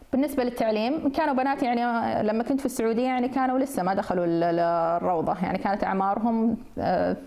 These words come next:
ثلاث سنوات، آه، خمس سنوات، يعني لسه، فكان، كان جديد عليهم جو الروضة. غير كذا كانت language بارير كبيرة أو عائق كبير جدًا يعني لهم.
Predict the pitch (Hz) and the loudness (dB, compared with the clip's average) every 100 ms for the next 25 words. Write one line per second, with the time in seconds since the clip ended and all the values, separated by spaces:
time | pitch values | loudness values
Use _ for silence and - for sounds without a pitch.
0 | - 208 208 - 190 185 196 240 277 - | -4 -2 0 -2 0 0 0 0 -4 -4
1 | 240 101 92 - 71 - 55 - - 202 | -2 2 2 0 0 -2 -2 -2 -2 -4
2 | - 175 170 170 190 - 220 196 196 202 | -2 -2 0 0 -2 -2 0 0 -2 -2
3 | 196 247 - - - - 233 254 233 208 | -2 -2 -6 -18 -12 -6 -2 0 0 0
4 | 208 247 240 240 220 214 208 190 185 180 | 0 0 0 2 2 2 2 2 2 2
5 | 180 180 190 220 233 - 220 220 208 202 | 2 2 2 0 0 -2 -2 0 0 0
6 | 202 202 208 190 180 185 196 190 185 180 | 0 0 2 0 -2 -2 0 0 0 0
7 | - 190 185 175 175 170 202 196 - - | 0 2 2 2 0 0 0 0 -4 -4
8 | 202 202 185 185 190 185 165 170 170 180 | -2 0 0 0 -2 0 0 0 0 0
9 | 196 220 | 2 0